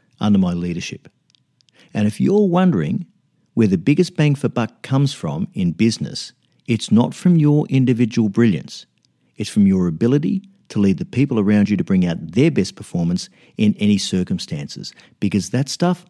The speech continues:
multiplies itself exponentially. Just before I finish, I can't help myself. Let me come back to my earlier question. If you're still asking yourself, "Should I do an M B A?" I have an answer for you.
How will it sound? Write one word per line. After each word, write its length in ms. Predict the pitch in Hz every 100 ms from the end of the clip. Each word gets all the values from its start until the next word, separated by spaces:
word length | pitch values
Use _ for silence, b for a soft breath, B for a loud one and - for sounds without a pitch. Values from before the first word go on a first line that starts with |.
| _
multiplies 680 | 101 98 98 - - 101 98
itself 420 | 90 - 92 - _ _ _ -
exponentially. 840 | 95 - 92 87 - - 65 - _ _ _ _ _ _
Just 300 | - 208 196
before 280 | - - 127
I 40 | 113
finish, 440 | - 98 101 - _ -
I 140 | 110 117
can't 340 | - 113 107
help 160 | 98 98
myself. 320 | 95 - 73
Let 140 | -
me 80 | 160
come 160 | 160 135
back 160 | 127
to 80 | 127
my 160 | 107 101
earlier 240 | 92 92
question. 480 | - 95 - - - b b b b
If 200 | 113 107
you're 80 | 117
still 260 | - 139 160
asking 400 | 160 156 - 117
yourself, 540 | 110 - 110 113 - _ _ _
"Should 340 | - - - 120
I 120 | 110
do 200 | 101 107
an 100 | 98
M 120 | 98
B 160 | 92 85
A?" 320 | 87 147 180 - _ _ -
I 80 | 95
have 160 | 95
an 80 | 87
answer 240 | 90 90
for 240 | - 85 80
you. 160 | 82